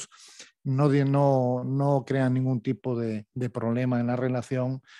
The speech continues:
y, y creo que se puede vender con la ayuda de, de, de, ayudando a Navantia incluso, ¿no?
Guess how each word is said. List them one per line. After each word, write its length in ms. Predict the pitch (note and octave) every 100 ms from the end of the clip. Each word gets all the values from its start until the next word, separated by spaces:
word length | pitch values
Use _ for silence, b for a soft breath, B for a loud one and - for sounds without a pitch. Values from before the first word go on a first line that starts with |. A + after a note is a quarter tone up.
| B B -
y, 840 | C#3+ C3 B2 A#2 A2 G#2+ G#2 G#2+
y 300 | - A#2+ A#2
creo 340 | G#2+ C#3+ C#3+ C#3+
que 120 | B2+
se 120 | -
puede 180 | A2 B2
vender 360 | B2 C#3 C#3+ -
con 160 | A2+
la 80 | G#2
ayuda 320 | G#2 A#2+ A#2+
de, 200 | A2 G#2+ G#2+
de, 340 | G#2+ A2 G#2
de, 180 | G#2+ -
ayudando 480 | C3 C3 C#3 F3+ D#3
a 40 |
Navantia 380 | B2+ C#3 C3+ C3
incluso, 460 | B2 B2+ A#2+ A#2 A2+
¿no? 280 | A#2 A2+